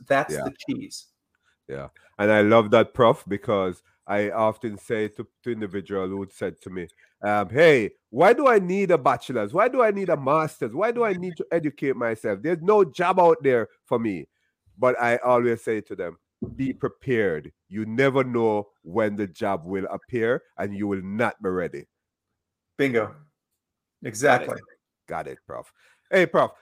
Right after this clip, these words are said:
Speaker 2: your contact information. What, what, what do you do outside of, of, of, um, professorship?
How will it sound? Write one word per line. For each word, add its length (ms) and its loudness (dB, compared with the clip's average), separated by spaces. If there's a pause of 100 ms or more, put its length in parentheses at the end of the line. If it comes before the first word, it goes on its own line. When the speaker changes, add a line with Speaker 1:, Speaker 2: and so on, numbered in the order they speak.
(120)
Speaker 2:
your 480 4
contact 540 0
information. 680 -2
What, 180 2
what, 200 2 (200)
what 260 2
do 60 -2
you 180 0
do 160 4
outside 440 2
of, 200 0
of, 140 -2 (140)
of, 160 -2 (120)
um, 400 -2
professorship? 680 -4